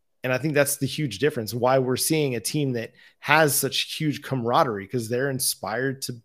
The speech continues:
have that and to have this confidence, otherworldly confidence, as Miguel Chavis likes to talk about, and, you know, this desire to be great.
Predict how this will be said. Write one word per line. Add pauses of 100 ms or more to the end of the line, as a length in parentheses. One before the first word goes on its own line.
have
that (380)
and
to
have (100)
this (320)
confidence,
otherworldly
confidence,
as
Miguel
Chavis
likes
to
talk
about, (480)
and, (600)
you
know,
this
desire
to
be
great.